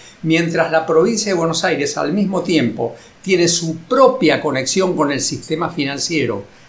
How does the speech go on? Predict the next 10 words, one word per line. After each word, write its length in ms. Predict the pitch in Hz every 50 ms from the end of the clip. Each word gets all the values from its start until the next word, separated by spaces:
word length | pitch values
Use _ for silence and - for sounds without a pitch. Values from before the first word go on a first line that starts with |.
| - - -
a 300 | - 151 139 135 - -
pesar 500 | 151 139 131 - - - 208 196 196 175
de 120 | 143 135
haberse 400 | 135 143 165 160 - - 160 -
federalizado 1000 | - 151 135 123 120 123 120 113 113 - - - 160 147 135 127 113 107 - - - - - - - -
la 100 | 131 117
ciudad 280 | - - 147 135 151 165
de 80 | 160
Buenos 320 | 139 135 139 160 160 - 202
Aires 420 | 175 139 139 143 170 165 - -